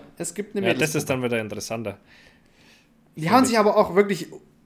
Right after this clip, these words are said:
Speaker 1: wirklich ohne Umschweife auf die Fresse. Also die, die <laughs> kennen da auch wie die Kerle problemlos und dann hast du da auch so verschiedene Charakterdarstellerinnen, die einen, es gibt halt meistens in dem Kampf so eine gute, eine gute Partei und eine böse Partei, auch wenn du das als Außenstehender von außen nicht weißt, weil du den ihre Vorgeschichte ja nicht kennst.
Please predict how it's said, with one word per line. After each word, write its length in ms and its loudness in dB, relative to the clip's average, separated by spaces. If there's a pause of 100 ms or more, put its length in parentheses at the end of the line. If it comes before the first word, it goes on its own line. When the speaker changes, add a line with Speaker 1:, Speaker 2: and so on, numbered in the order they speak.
(100)
Speaker 1:
wirklich 340 -2
ohne 180 6
Umschweife 400 0
auf 80 -6
die 100 -16
Fresse. 320 -8
Also 160 -8
die, 240 -2
die 120 4
<laughs> 100 -6
kennen 220 2
da 180 4
auch 100 -6 (160)
wie 140 -4
die 80 -8
Kerle 480 2 (380)
problemlos 760 6
und 80 -4
dann 100 2
hast 140 0
du 20 -4
da 160 4
auch 60 -2
so 160 -2
verschiedene 360 -4
Charakterdarstellerinnen, 1040 2
die 120 -2
einen, 240 2 (260)
es 60 -20
gibt 160 4
halt 140 8
meistens 320 6
in 60 -8
dem 120 -2
Kampf 260 -2
so 160 -4
eine 260 2
gute, 360 -4
eine 140 2
gute 240 -2
Partei 320 4
und 80 0
eine 160 0
böse 300 2
Partei, 420 2
auch 100 -2
wenn 120 4
du 80 4
das 120 2
als 220 -6
Außenstehender 560 0
von 120 -4
außen 240 0
nicht 160 -2
weißt, 280 2
weil 80 -2
du 80 0
den 100 -6
ihre 160 -6
Vorgeschichte 560 -2
ja 140 0
nicht 160 -8
kennst. 420 -6